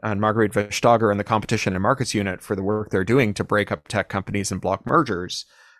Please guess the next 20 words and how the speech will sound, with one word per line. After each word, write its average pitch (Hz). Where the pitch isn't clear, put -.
Um, 113
while 135
we're 135
waiting 113
for -
that 92
to 101
happen, 98
we 120
can 131
make 117
those 113
companies 98
weaker 156
and 107
less 120
equipped -
to 98
fight 117
us 104